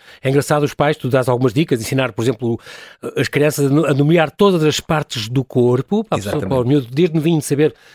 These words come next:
Speaker 1: se, se haverá algum toque, alguma
Speaker 2: Parece
Speaker 1: coisa.
Speaker 2: que existe muito medo na questão de, do pénis e da vagina.
Speaker 1: Sim.
Speaker 2: Ah, e muitas vezes perguntamos aos pais, "Mas porquê é que, porquê é que não ensinam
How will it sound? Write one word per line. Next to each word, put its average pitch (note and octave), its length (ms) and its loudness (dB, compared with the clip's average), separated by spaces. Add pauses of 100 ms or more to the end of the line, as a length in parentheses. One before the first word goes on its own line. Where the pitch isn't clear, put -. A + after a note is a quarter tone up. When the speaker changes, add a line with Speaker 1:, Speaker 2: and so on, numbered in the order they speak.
(100)
Speaker 1:
se, - 300 -2
se - 120 -2
haverá B2+ 160 0
algum B2 160 0
toque, F3 280 2
alguma B2+ 160 2
Speaker 2:
Parece D3 200 2
Speaker 1:
coisa. C3 160 -6
Speaker 2:
que - 80 -6
existe C3 300 -6
muito C3+ 240 -6
medo A#2+ 360 -6 (260)
na A2 180 -6
questão G#2+ 340 -8
de, G2 260 -6
do F#2+ 140 -10
pénis G#2+ 480 -4
e G#2 40 -10
da F#2 200 -8
vagina. D#2 500 -14 (280)
Speaker 1:
Sim. G#2+ 220 -8 (300)
Speaker 2:
Ah, F#2 400 -4 (100)
e G2+ 120 -4
muitas G#2 200 -6
vezes G#2+ 180 -10
perguntamos G#2 320 -12
aos G2+ 100 -12
pais, F#2+ 280 -10
"Mas A2 200 -10
porquê - 160 -12
é A#2 40 -10
que, A2 500 -8
porquê - 140 -12
é A#2 40 -4
que A#2 60 -14
não A#2 100 -6
ensinam A2 440 -10